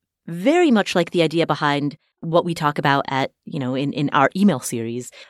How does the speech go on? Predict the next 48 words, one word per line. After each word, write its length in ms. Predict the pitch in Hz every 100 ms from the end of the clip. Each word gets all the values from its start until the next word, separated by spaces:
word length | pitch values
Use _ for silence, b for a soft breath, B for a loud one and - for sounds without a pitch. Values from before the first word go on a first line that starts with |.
| B
which 340 | 180 185 175 190
is 460 | 170 160 156 147
that 240 | - 170 -
you 420 | 165 240 294 214 -
don't 320 | 220 254 -
need 380 | 175 190 233 208
a 80 |
lot 200 | 175 170
of 120 | 160 156
money 340 | 143 120 127 _ _ _ -
in 100 | 180
order 300 | - 160 160
to 140 | 151
start 480 | 147 - 156 147 - -
some 260 | - 160 156
type 240 | 143 143
of 80 | -
a 60 |
side 300 | 135 143 131
project. 420 | - 127 123 123 180
In 80 |
fact, 420 | 170 254 240 - - B B B
it's 180 | 233 -
better 440 | 160 233 254 220
if 180 | 170 -
you 120 | 160
don't 400 | 131 127 190 240
put 160 | - 156
a 40 |
lot 180 | 135 131
of 120 | 135
money 240 | 143 135 139
into 220 | 135 160
it 120 | 196
because 520 | 185 - 190 156 143 B B B
you 140 | 175
want 260 | 170 180 196
to 100 | -
make 220 | 170 147
these 200 | - 143
small 280 | - 147 127
bets. 360 | 117 120 - -
You 100 | 160
want 280 | 156 165 -
to 80 |
test 340 | 165 - 165 -
the 120 | 170
waters 460 | 139 139 139 131